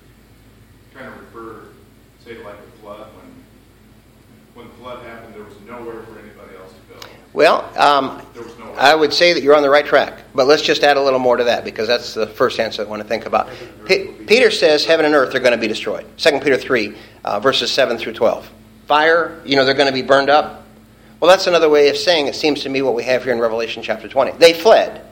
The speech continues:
Speaker 2: Well, not literally. It's a way of saying that they were destroyed. Revelation, remember, has a ton of, um, symbols and a lot of figurative language. So, uh, that, that they're gonna be removed. There is not gonna be any place to go. Uh, just as there was not in the flood, but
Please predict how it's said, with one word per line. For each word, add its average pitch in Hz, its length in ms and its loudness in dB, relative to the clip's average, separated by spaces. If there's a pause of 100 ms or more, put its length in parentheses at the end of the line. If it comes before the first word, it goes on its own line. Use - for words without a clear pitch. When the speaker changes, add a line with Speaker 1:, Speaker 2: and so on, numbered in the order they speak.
(140)
Speaker 2:
Well, 165 140 4
not 160 200 2
literally. 147 440 2 (300)
It's 143 160 -2
a 147 40 2
way 165 160 4
of 147 60 0
saying 160 240 0
that 135 100 -2
they 143 100 2
were 135 120 -2
destroyed. 127 380 0
Revelation, 139 480 0
remember, 131 240 0
has 120 300 0
a 107 180 -2
ton 139 300 0
of, - 520 -10
um, - 180 -8
symbols 175 540 4 (200)
and 117 440 2
a 110 40 2
lot 127 220 2
of 120 100 -4
figurative 131 340 -2
language. 110 440 -4
So, - 340 2 (280)
uh, - 240 -16 (180)
that, 123 260 -12
that 127 160 -10
they're 156 120 2
gonna 180 180 4
be 180 120 2
removed. 185 580 -4
There 151 140 4
is 170 160 0
not 147 180 0
gonna 131 140 0
be 127 120 -4
any 120 160 -6
place 127 320 -2
to 117 100 -10
go. 107 280 -8 (340)
Uh, 104 160 -16
just 139 260 -2
as 127 120 -6
there 131 120 0
was 123 180 -6
not 127 200 0
in 110 60 -10
the 117 60 -8
flood, 127 420 0
but 117 160 0